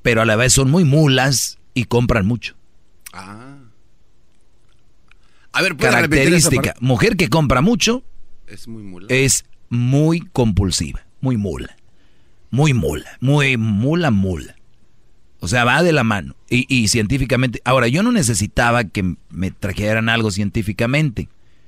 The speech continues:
Speaker 1: Hay que verlo, ¿no? Yo lo compro porque quiero.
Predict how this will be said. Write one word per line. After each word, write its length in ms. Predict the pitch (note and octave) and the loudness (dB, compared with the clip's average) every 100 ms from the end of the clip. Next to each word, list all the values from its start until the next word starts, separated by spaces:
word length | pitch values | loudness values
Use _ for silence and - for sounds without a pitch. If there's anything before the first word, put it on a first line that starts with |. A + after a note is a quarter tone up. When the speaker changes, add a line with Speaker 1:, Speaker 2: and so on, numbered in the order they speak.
| - - - - | -20 -20 -20 -6
Speaker 1:
Hay 240 | A2 B2 | -2 -2
que 180 | G2+ C3 | -2 0
verlo, 500 | G#2 B2+ C3 G#2+ D2 - - - - - - - - - | 0 2 0 -2 -6 -14 -20 -20 -20 -20 -20 -20 -16 -6
¿no? 220 | A#2+ D3+ - | -4 -4 -2
Yo 160 | D3 | 2
lo 140 | G3 C3 | 2 2
compro 360 | G3 F3+ G3+ | 2 2 2
porque 340 | A#2+ D3+ G#2 A2+ | 2 0 0 0
quiero. 400 | E3 C3+ F#2+ | 0 0 0